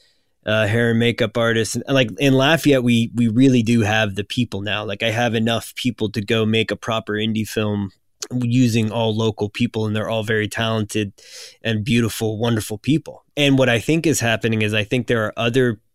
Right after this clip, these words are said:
directors come-, we have some really amazing artists in Lafayette who are making things, you know? And I, I do feel like we're, generally speaking, like, the world, like,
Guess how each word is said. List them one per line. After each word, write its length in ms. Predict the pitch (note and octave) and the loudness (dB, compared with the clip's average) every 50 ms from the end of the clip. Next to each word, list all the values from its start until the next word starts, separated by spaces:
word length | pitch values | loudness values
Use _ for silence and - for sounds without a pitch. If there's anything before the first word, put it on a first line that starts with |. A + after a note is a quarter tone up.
| _ _ - | _ _ -8
directors 540 | - A#2+ A2 A2 A2 G#2+ - - A#2 G#2+ G#2 | -6 -4 -2 -2 -2 -2 -2 -2 -2 -2 -2
come-, 200 | - - A#2 A#2 | -2 -2 -2 0
we 80 | A#2 A#2+ | 0 0
have 120 | A#2 G#2+ | 0 -2
some 380 | - - - - - A#2 A2 G#2 | -4 -10 -10 -6 -2 -2 -2 0
really 340 | G#2 A2+ B2+ C#3 C3 B2 A2 | 0 2 4 4 4 4 2
amazing 460 | G#2 G#2+ G#2+ G#2+ G#2 G2+ - G#2 G2 | 2 0 0 -2 -2 -4 -6 -6 -6
artists 380 | - G#2+ G#2+ G#2+ G#2 G#2 - - | -4 -4 -4 -4 -4 -6 -4 -6
in 100 | A2+ G#2+ | -6 -4
Lafayette 460 | G#2+ A2 G#2+ G#2+ - A2+ G#2+ G#2 - | -4 -4 -6 -6 -4 -4 -6 -6 -6
who 180 | - - A2+ A2 | -6 -4 -2 -2
are 200 | G#2+ G#2+ G#2 - _ _ _ - - _ _ _ _ _ _ _ | -2 -2 -4 -6 _ _ _ -20 -20 _ _ _ _ _ _ _
making 400 | A#2 B2 E3+ F#3 - G#3 F3 C3+ | 0 2 2 2 2 2 0 0
things, 720 | C3+ - A2+ G#2 G#2 G2 D2+ - - - - - - - - _ _ | 0 0 -2 -2 -2 -4 -8 -10 -8 -8 -6 -6 -8 -10 -16 _ _
you 180 | - A#2+ A#2+ | -4 -2 0
know? 340 | A#2 A#2 A#2 A#2 C3+ C#3+ C3+ - - - _ _ _ _ | 2 2 2 2 0 -2 -4 -6 -16 -20 _ _ _ _
And 240 | - A#2 B2 B2 A#2+ | -6 -2 0 0 2
I, 220 | A#2 A#2+ B2 B2+ - _ _ | 2 2 0 -2 -4 _ _
I 180 | - B2+ C3+ C#3+ | -2 2 2 2
do 320 | B2+ A2 - B2+ D#3 F3 | 2 2 2 4 4 4
feel 460 | D#3+ - - - C#3+ D3+ D3+ C#3+ C3 B2 | 2 0 0 2 4 6 6 6 6 6
like 260 | A#2+ A#2 A#2 G#2 - | 4 2 2 0 0
we're, 460 | A#2+ A#2+ A#2 A#2 A#2 A2+ A2+ - - _ _ _ - | -2 0 0 2 0 0 -2 -6 -8 _ _ _ -12
generally 560 | - - C3+ C3 C#3+ D#3 D3+ C#3+ C3 B2 A#2 | -4 0 2 4 6 6 6 6 4 4 2
speaking, 540 | A2 - - - D3+ F3 F3 - D3 B2+ A#2+ | 0 -2 -2 0 0 0 2 2 2 2 4
like, 240 | A#2+ A#2+ A#2 G#2+ - | 2 2 0 0 0
the 140 | - B2 A2+ | 0 0 0
world, 500 | G#2+ A2+ B2+ C#3+ D3+ D3+ C#3 B2 B2+ A2 | 2 2 4 4 4 4 4 2 0 0
like, 220 | C3 A#2+ A2 G#2+ | 0 -2 -2 -4